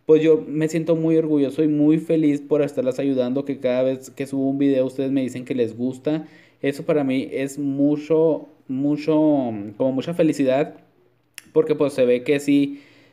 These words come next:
sí les gustan mis videos y sí están aprendiendo con ellos poco a poco.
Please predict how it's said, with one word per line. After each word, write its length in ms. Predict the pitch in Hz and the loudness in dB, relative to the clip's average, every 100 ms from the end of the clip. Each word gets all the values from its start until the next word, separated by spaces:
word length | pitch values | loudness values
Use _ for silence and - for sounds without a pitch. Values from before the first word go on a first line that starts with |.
| _ | _
sí 200 | - 185 | -6 0
les 160 | 214 202 | 0 -2
gustan 220 | 190 202 | -6 -4
mis 140 | 196 | -2
videos 380 | 156 135 147 170 | 0 2 2 2
y 40 | 151 | -2
sí 160 | 143 | -2
están 240 | 139 139 139 | -2 0 -4
aprendiendo 500 | 143 139 131 123 131 | -2 -2 -2 -4 -4
con 160 | 131 | -4
ellos 240 | 123 135 - | -2 -4 -6
poco 360 | - 131 123 | -4 -2 0
a 60 | 127 | -2
poco. 420 | 135 135 190 196 | -2 -4 -8 -8